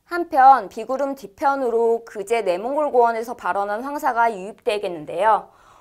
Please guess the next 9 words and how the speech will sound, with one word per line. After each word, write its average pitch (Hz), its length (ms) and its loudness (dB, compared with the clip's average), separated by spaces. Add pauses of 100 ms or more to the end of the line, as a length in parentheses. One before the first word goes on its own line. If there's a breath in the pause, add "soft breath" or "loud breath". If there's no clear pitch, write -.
(160 soft breath)
어, 185 220 -6
서쪽 381 420 -6
지역을 330 380 2
중심으로 220 800 -4
약하게 233 500 -4
황사가 320 500 2
나타날 202 420 -4
가능성이 185 480 -8
있으니까요. 196 800 0